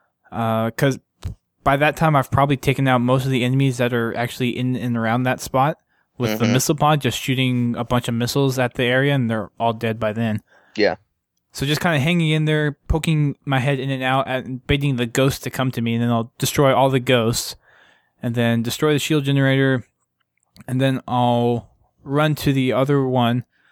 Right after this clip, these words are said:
Speaker 1: and take it out. Um, the only thing with my strategy is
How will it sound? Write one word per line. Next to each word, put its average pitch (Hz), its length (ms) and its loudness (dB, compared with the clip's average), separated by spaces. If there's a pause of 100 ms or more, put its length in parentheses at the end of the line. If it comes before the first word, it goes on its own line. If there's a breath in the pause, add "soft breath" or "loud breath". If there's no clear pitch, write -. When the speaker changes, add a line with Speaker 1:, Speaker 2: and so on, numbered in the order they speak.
(420)
Speaker 1:
and 117 200 -4
take 131 360 -2
it 123 160 -2
out. 113 320 -2 (840)
Um, 113 640 -4
the 160 80 -2
only 185 120 2
thing 185 120 2
with 139 120 0
my 143 160 2
strategy 175 440 0
is 190 180 0